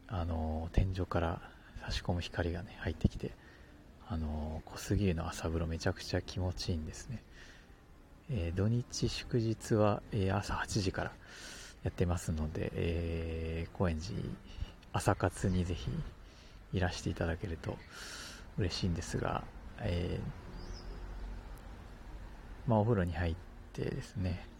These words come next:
その後ですよね。十時ぐらいに入って、十一時ぐらいか、十一時半ぐらいかな、のんびり出てですね、あの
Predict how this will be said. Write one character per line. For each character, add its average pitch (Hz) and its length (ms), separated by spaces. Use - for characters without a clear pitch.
そ - 160
の 92 200
後 - 240
で - 100
す - 140
よ - 100
ね。 98 160
十 110 480
時 113 160
ぐ 123 80
ら 107 100
い 98 60
に 92 80
入 85 140
っ - 20
て、 - 160
十 92 160
一 92 300
時 92 440
ぐ 95 60
ら 90 160
い 80 400
か、 90 120
十 87 80
一 - 180
時 131 60
半 135 220
ぐ 139 40
ら 92 100
い - 20
か - 140
な、 87 80
の 92 180
ん 95 80
び 87 80
り 85 120
出 - 140
て - 240
で - 80
す - 200
ね、 82 260
あ - 120
の 90 1040